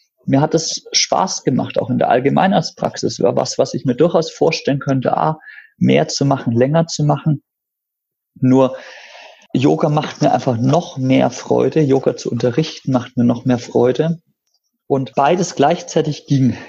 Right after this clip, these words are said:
nicht. Und eine halbe Stelle in der Medizin, ich fand das schwierig. Ich hab das gesehen bei manchen Kollegen.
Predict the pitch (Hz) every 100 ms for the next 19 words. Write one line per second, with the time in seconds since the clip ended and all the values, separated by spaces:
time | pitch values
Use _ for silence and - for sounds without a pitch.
0 | - 117 104 - 123 127 117 139 165 170
1 | - 160 165 165 156 151 143 143 139 143
2 | - 151 147 - - - - - - _
3 | - - - 147 143 135 117 - - -
4 | _ _ - - - 160 190 202 190 131
5 | - - 123 - 120 - 156 160 143 135
6 | 131 131 123 - 123 135 139